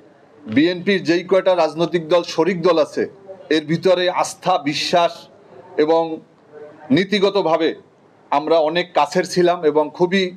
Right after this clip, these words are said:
আন্তরিকতার সাথে আমরা কর্মসূচিগুলো আমরা পালন করেছি। কিন্তু আজকে তারেক রহমান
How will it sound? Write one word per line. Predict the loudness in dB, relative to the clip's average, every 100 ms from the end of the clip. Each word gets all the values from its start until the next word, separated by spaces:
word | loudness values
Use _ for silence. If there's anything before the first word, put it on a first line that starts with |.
| -4
আন্তরিকতার | -2 0 -2 0 0 0
সাথে | -2 0 0
আমরা | 0 0
কর্মসূচিগুলো | 2 0 0 -4 -4 0 2 2
আমরা | 2
পালন | 0 -2 -2
করেছি। | -2 -2 -2 -8 -18 _ _ _ _ _ -4
কিন্তু | -2 2 0 0 -8 -20 -20 -20 -6
আজকে | -4 -2 -4
তারেক | 0 0 0 2
রহমান | 0 2 -2 -4